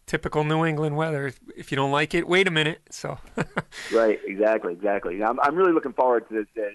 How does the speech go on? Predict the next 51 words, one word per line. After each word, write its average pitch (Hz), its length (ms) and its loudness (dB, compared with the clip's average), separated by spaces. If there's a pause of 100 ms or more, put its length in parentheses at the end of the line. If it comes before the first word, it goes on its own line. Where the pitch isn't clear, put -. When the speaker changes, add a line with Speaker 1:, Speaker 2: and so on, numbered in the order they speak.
Speaker 2:
this 107 100 -20 (100)
next 110 240 -4
regional 110 320 0
Gunmakers 107 560 0
match. 98 300 -2
You 107 60 -8
know, 104 80 2
when 101 80 0
people 123 220 -6
started 120 280 0
talking 113 240 2
about 101 280 2 (320)
where 117 260 4
we 120 100 0
would 107 180 -4
be 104 120 -8
doing 110 340 4
them 107 300 -2
and 92 120 -12
what 104 200 0 (100)
states 107 340 -2
would 98 140 -4
make 101 200 0 (120)
sense, 107 240 2 (460)
uh, 95 280 4
you 113 100 -2
know, 104 40 0
Massachusetts, 120 680 -2
I'll 95 80 0
be 107 100 4
honest, 117 260 2
wasn't 107 280 0
on 107 80 -2
the 98 60 -4
top 107 260 2
of 101 60 -2
the 101 40 0
list. 123 280 2 (120)
But, 101 220 -2
but 104 80 -2
I 101 60 -4
think 123 180 -4
it - 100 -4
makes 113 260 -4
all 113 200 4
the 110 120 -4
sense 113 240 -4
in 113 80 -8
the 107 80 -6
world 131 380 4
because 104 300 -6